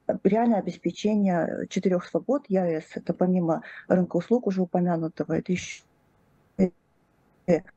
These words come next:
безбарьерная торговля.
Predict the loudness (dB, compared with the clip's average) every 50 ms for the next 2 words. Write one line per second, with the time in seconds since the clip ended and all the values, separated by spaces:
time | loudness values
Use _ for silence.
0 | _ _ _ _ _ _ -20 -20 -18 _ -16 -14 -14 -14 -14 -14 -18 _ _ -2
1 | 0 0 0 0 0 -2 -2 2 2 2 2 4 2 0 2 2 0 0 0 -2
2 | -4 -2 -2 -2 -2 -2 -2 -4 -6 -6 -6 -8